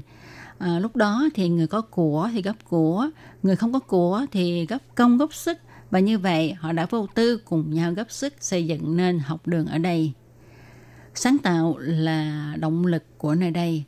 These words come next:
Tất cả các bậc phụ huynh khu này đã sáng tạo nên một bộ kịch rối được dùng bằng tiếng Hán, xen lẫn tiếng khách gia.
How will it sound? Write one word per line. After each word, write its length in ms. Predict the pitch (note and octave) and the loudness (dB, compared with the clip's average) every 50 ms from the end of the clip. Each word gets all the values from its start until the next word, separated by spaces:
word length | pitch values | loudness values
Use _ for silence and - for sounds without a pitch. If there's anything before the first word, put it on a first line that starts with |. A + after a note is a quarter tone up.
| _ - - - - - - - | _ -20 -20 -20 -20 -20 -20 -2
Tất 300 | - C4 C#4 - _ - | -2 -2 -2 -2 _ 0
cả 300 | - F3 D#3 D3+ D3+ D#3+ - | 2 2 2 4 2 0 0
các 100 | - C4 | 0 -2
bậc 140 | G3+ E3 - - | -2 -2 -2 -2
phụ 160 | D3+ D3 D3+ | 0 0 2
huynh 220 | D3+ F3+ F3 F3+ | 2 2 0 0
khu 200 | D#3+ - F3 F3 | 0 0 0 2
này 360 | E3+ D#3+ D#3+ D#3 D3+ D3 D3 D3+ | 2 2 2 2 0 -2 -4 -4
đã 220 | D3+ D#3 D3+ D#3 F#3 | -4 -4 -2 -2 -4
sáng 280 | - - G#3 A#3+ B3+ B3 - | -4 -2 -2 -2 -2 -2 -2
tạo 300 | F3+ D#3 D3 C#3+ D3 D#3 | -2 -2 0 0 0 0
nên 420 | E3+ F3+ G3+ G#3+ G#3+ G#3 G3+ F#3+ F#3+ - | 2 2 2 2 0 0 -2 -4 -4 -2
một 360 | E3+ E3+ E3 D3+ C#3 - _ | 0 0 2 0 0 -4 _
bộ 300 | G3+ E3 E3+ D3+ C#3 D3+ | -2 -2 0 0 0 -2
kịch 180 | D3+ - F3 D3+ | -2 -4 -6 -6
rối 540 | - - - - F#3 F3 F3 G3 A#3+ D4+ G4 G4 - - | -6 -10 -6 -4 -2 0 0 2 2 2 0 -2 -4 0
được 180 | F3 E3+ D3 - - - - | 0 0 0 -2 -10 -8 -6
dùng 380 | E3+ E3+ F3 E3+ D#3 D3+ D#3 | -2 0 2 2 2 0 0
bằng 280 | D3+ E3 D#3 D3+ D3+ D3+ | 0 0 0 0 0 -2
tiếng 280 | D3+ - F#3 G#3 B3+ C#4 | -2 -4 0 2 2 2
Hán, 400 | A#3 G3 F#3+ G#3 G3 F#3+ A3+ C#4 F#4 - - - - - - | 2 0 0 2 2 4 4 2 2 0 -6 -20 -20 -16 -10
xen 380 | - - A3 G3+ F#3 F3 E3+ | -4 -2 -2 0 0 0 2
lẫn 480 | E3+ E3+ E3+ D#3 C3+ C3 C3 D3 F#3 A3 A3 | 2 2 2 0 0 0 0 0 -2 -2 0
tiếng 300 | - F#3+ F#3 G3 A#3 C4+ | 0 0 2 2 0 0
khách 320 | B3+ - - C#4 - - - | -2 -2 -8 -10 -10 -8 -2
gia. 360 | F3+ F3+ F3 F3 E3 D#3+ | 0 0 2 2 0 0